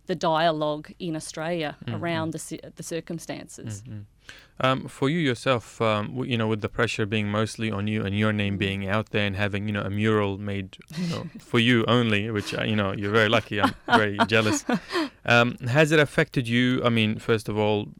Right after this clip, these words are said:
Speaker 2: you know, personally in your life, has it affected you? Has it caused you to have much more stress in your life? Has it affected you also professionally? I know you lost your bid, uh, to run for independent
Speaker 1: Mm.
Speaker 2: M P.
Speaker 1: Mm.
Speaker 2: Um, so can you tell us how that it's affected you?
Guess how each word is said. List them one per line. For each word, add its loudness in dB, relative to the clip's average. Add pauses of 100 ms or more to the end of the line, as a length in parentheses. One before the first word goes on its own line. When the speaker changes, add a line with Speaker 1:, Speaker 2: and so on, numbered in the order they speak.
(120)
Speaker 2:
you -4
know, -2
personally -6
in -6
your -4
life, -4
has -8
it -2
affected -8
you? -4
Has -6
it -12
caused -4
you -12
to -10
have -6
much -8
more -8
stress -8
in -6
your -4
life? -4
Has -4
it -14 (100)
affected -4
you -2
also 0 (300)
professionally? 2
I 4
know 4
you 2
lost 0
your 0
bid, -4
uh, 0
to -8
run -4
for -6
independent -6
Speaker 1:
Mm. -6
Speaker 2:
M -8
P. -2 (220)
Speaker 1:
Mm. -12
Speaker 2:
Um, 4
so 2
can -4
you -2
tell -2
us -4
how -2
that 4
it's -4
affected -4
you? -4